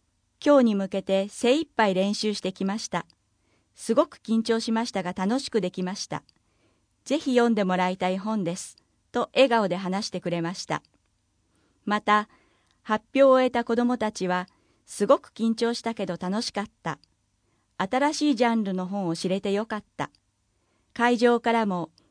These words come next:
読んでみたいと共感をもらえて嬉しかった。などと、達成感あふれる表情で元気に答えてくれました。写真二枚。一枚目。中学生によるビブリオバトルとあり、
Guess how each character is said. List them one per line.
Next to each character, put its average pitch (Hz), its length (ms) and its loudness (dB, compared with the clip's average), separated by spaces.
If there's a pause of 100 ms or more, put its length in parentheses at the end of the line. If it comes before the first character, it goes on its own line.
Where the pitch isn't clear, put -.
読 294 200 4
ん 269 60 4
で 214 120 2
み 180 140 -2
た 196 160 -2
い 185 80 -4
と 170 180 -6
共 226 260 4
感 220 320 0
を 214 60 -2
も 208 120 0
ら 202 120 2
え 208 80 -2
て 196 140 -2
嬉 214 200 0
し - 60 -10
か 220 120 -6
っ 220 40 -8
た。 - 320 -4 (380)
な 208 120 0
ど 190 120 0
と、 185 260 -2 (300)
達 214 240 -2
成 277 240 4
感 208 200 0
あ 185 60 -2
ふ 208 100 -4
れ 302 120 2
る 277 180 2
表 220 180 0
情 208 220 -2
で - 200 -2 (180)
元 269 240 4
気 240 120 -4
に 196 120 -2
答 208 260 -2
え 202 60 -4
て 180 100 -8
く 180 100 -6
れ 170 120 -2
ま 175 140 -6
し - 120 -14
た。 147 160 -6 (1300)
写 214 220 -2
真 233 360 -2
二 240 140 2
枚。 175 300 -4 (840)
一 226 240 -2
枚 214 240 0
目。 202 240 -6 (680)
中 285 220 0
学 - 220 -2
生 220 220 0
に 185 120 -4
よ 180 140 -2
る 170 220 -6 (200)
ビ 190 140 -4
ブ 240 140 0
リ 277 120 4
オ 269 80 6
バ 269 140 2
ト 233 140 -2
ル 175 80 -6
と 165 120 -4
あ 165 80 -2
り、 139 180 -8